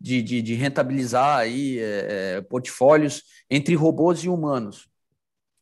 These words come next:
E ele chegou e falou uma coisa que sempre foi a visão que eu acabei chegando pra isso.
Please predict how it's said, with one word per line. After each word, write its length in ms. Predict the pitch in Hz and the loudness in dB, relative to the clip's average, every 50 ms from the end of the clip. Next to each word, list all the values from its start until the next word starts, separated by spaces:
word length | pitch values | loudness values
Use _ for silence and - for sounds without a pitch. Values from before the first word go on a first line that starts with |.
| _ - | _ -4
E 120 | 120 131 | 0 2
ele 160 | 147 165 180 | 2 2 2
chegou 260 | 175 - - 160 175 | 0 -2 -2 0 0
e 40 | 190 | 0
falou 360 | 185 - 160 160 151 139 - - | 0 0 0 0 0 -2 -4 -8
uma 500 | 120 120 117 107 95 107 120 127 135 143 | -16 -16 -16 -14 -16 -14 -8 -2 -2 0
coisa 260 | 143 - 165 165 160 | 2 2 2 2 2
que 120 | 160 - 160 | 0 -6 -10
sempre 240 | 151 - 170 165 - | -8 -6 -8 -6 -4
foi 260 | 165 170 165 165 160 160 - - - | -2 0 2 2 0 0 -2 -2 0
a 100 | 131 139 | 0 2
visão 320 | 139 147 147 120 151 151 | 2 0 -2 -2 -4 -4
que 80 | 151 - | -2 0
eu 60 | 151 | 0
acabei 320 | 147 143 143 131 123 147 | 0 2 0 0 0 -2
chegando 440 | 143 - - 139 120 127 135 143 143 | -4 -4 -4 -4 -4 -4 -6 -6 -8
pra 180 | 135 - 151 156 | -6 -2 0 0
isso. 280 | 139 113 107 - - | 0 0 -2 -6 -12